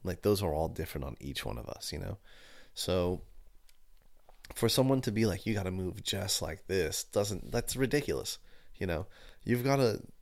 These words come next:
and, and that really, um, for me, I really started reflecting on that doing striking, actually, because the distance between all, all pairs of opponents is different.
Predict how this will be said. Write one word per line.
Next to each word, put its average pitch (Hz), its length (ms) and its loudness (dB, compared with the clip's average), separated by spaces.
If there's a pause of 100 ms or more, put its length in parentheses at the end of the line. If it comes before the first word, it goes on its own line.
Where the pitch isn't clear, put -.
(220)
and, 147 220 4
and 143 240 6
that 120 100 6
really, 170 480 2
um, 78 500 -4 (1160)
for 127 200 2
me, 120 400 4
I 95 60 6
really 101 260 0
started 95 320 0
reflecting 90 480 -2
on 113 100 2
that 127 220 0 (520)
doing 90 280 0
striking, - 540 -2
actually, - 440 -6 (600)
because 104 320 2
the 104 80 2
distance 107 440 -2
between - 460 -6 (240)
all, 95 440 2 (1200)
all 95 260 4
pairs 85 380 0
of 80 80 -4
opponents 78 480 -4
is 76 120 -2
different. - 340 -8